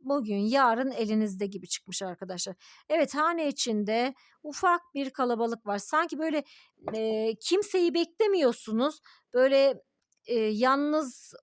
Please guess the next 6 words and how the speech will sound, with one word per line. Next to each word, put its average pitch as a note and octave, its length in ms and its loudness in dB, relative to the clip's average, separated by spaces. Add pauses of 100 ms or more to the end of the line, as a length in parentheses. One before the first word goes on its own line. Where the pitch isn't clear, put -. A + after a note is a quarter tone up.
oturdu-, A3+ 520 -4
oturuyorsunuz A#3 840 -2
ama B3+ 260 2 (360)
birden C#4+ 520 2
böyle A3+ 240 2
hanenize A3+ 920 0